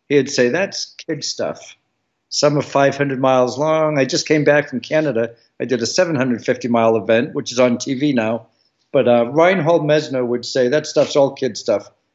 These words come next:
He said, "What I do, I take this pack, I find a mountain that hasn't been climbed before,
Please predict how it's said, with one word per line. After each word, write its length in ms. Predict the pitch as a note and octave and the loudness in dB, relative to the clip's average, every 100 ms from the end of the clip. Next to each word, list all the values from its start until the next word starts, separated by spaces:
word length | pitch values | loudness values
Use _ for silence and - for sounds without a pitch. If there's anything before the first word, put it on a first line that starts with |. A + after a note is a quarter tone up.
| - | -12
He 80 | - | -4
said, 180 | C#3+ C3 | -2 2
"What 140 | C#3 | 4
I 120 | F#3 | 2
do, 380 | G3 G3 G#3 F#3 - _ _ _ _ _ - | 4 2 0 -4 -10 _ _ _ _ _ -14
I 40 | B2+ | -10
take 280 | - G3 | -4 -2
this 220 | E3 D#3 - | 0 -2 0
pack, 440 | D#3 E3+ F#3 - - _ _ _ _ | 2 4 2 -4 -20 _ _ _ _
I 140 | - C3+ | -2 0
find 320 | - D3+ D#3+ | 4 4 4
a 60 | D#3 | 4
mountain 320 | D3+ E3+ E3+ | 2 2 0
that 100 | B2+ | 2
hasn't 300 | D3 D3 D3+ | 2 2 -4
been 120 | C#3+ | -6
climbed 320 | - D3 D#3+ | 0 0 2
before, 560 | D#3 D#3 E3+ F3+ F#3 | -2 -4 0 0 0